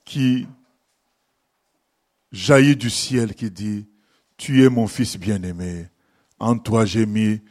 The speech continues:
toute mon affection. » Parce que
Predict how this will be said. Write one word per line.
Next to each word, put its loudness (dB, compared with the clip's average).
toute -2
mon -4
affection. » -8
Parce -8
que 2